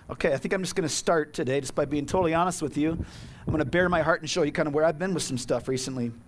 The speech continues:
And as my brothers and sisters ask you to hear, and, and, uh, hopefully it'll be a service to you and help for you." The elders at our church have a WhatsApp messaging group that we utilize to stay in touch with one another, talk about church things, and, uh, oftentimes we just go off,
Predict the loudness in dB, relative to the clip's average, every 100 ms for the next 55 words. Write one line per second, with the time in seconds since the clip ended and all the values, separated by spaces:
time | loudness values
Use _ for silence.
0 | -20 -20 -20 -20 -20 -10 -2 0 2 2
1 | 4 2 2 -2 -2 -2 0 0 0 -2
2 | -2 0 0 0 -2 -4 -8 -6 -4 -2
3 | -2 -2 -4 -2 -2 0 -2 0 0 -2
4 | -6 -4 -2 -2 -4 -4 -2 -2 -6 -14
5 | -18 -14 -14 -12 -14 -12 -14 -14 -14 0
6 | 4 6 6 6 4 6 4 4 4 6
7 | 6 6 8 6 6 6 8 8 6 -16
8 | -18 -4 2 2 2 0 0 2 2 2
9 | 0 -2 0 2 4 4 4 4 0 -2
10 | 0 0 2 0 0 0 2 4 4 2
11 | -2 -14 0 2 2 2 0 0 -2 0
12 | 2 2 2 0 0 2 2 0 -2 4
13 | 4 4 2 2 2 -2 -2 -2 2 2
14 | 2